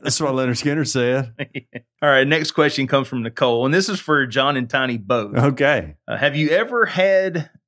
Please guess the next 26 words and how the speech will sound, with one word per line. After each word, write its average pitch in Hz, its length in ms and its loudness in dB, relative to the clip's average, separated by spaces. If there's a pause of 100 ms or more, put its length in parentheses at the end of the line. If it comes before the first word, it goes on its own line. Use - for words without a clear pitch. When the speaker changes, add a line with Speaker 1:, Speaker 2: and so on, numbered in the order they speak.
(120)
Speaker 2:
Kahlua, 127 800 0 (160)
or 131 500 0 (300)
is - 100 -8
that, 123 240 2
uh, 104 280 0 (440)
Tapatio 170 760 0
hot 165 240 0
sauce? 170 380 -4
Is 131 80 -6
that 170 80 -2
how 185 80 0
you 180 80 -6
say 185 220 -6
that? 185 320 -6 (880)
I'm 165 260 0
envisioning 190 840 0
the, 123 520 0
Speaker 1:
Is, 147 240 0
I 139 120 2
Speaker 2:
the - 80 -6
Speaker 1:
thought 262 160 0
Speaker 2:
label. 123 500 0
Speaker 1:
I've 151 120 0
had 196 200 0
Kahlua 170 500 2
liquor. 202 500 0